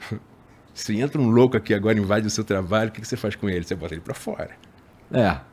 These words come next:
Speaker 2: eu chamo o Cabral, que tá lá
Speaker 1: Não
Speaker 2: embaixo.
Speaker 1: é?
Speaker 2: É.
Speaker 1: Assim, é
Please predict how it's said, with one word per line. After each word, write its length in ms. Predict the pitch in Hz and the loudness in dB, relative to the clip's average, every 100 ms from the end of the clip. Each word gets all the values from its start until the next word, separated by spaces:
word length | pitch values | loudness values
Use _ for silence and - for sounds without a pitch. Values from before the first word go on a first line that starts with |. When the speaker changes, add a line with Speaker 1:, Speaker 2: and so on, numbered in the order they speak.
| - | -4
Speaker 2:
eu 120 | 120 117 | 2 2
chamo 340 | - 131 139 | 4 4 4
o 40 | 131 | 4
Cabral, 380 | 135 120 101 | 4 4 2
que 80 | 92 | 0
tá 80 | 104 | 2
lá 100 | 101 | 4
Speaker 1:
Não 120 | 127 | 6
Speaker 2:
embaixo. 280 | 127 147 95 - | 6 4 2 -4
Speaker 1:
é? 60 | |
Speaker 2:
É. 1300 | 87 - - 156 147 - - - - - - - - - | -8 -10 -12 -12 -12 -14 -18 -20 -20 -20 -18 -18 -8 -2
Speaker 1:
Assim, 280 | 143 120 82 - - - - | 2 2 0 -10 -20 -12 -2
é 640 | 101 95 92 90 85 80 | 2 4 2 2 0 -4